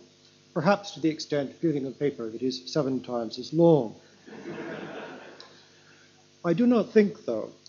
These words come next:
that a hasty exercise in face-saving damage limitation on my part would be an adequate response to her radical thesis, or indeed that it would add much to our understanding generally.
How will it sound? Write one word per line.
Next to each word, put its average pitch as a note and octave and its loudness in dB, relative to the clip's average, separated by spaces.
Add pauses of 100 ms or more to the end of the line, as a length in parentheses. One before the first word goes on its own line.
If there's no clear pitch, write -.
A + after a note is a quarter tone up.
(140)
that D3 -2
a C#3+ -2
hasty D#3+ 2
exercise B2+ -4
in B2+ -6 (180)
face-saving C#3 2
damage D#3 2
limitation A#2 -6 (540)
on D3 2
my E3+ 6
part B2 -4 (420)
would F3+ 0
be F3+ 8
an F3 4
adequate G3 0
response D3 -2 (140)
to C#3 -6
her C3 -4 (100)
radical C#3+ -2
thesis, - -4 (800)
or G3 6
indeed F3+ 6
that D#3+ 2
it - 6
would D#3 2
add D#3+ 0
much D3+ -2
to C#3 -4
our C3+ -2
understanding A2+ -8
generally. D3 4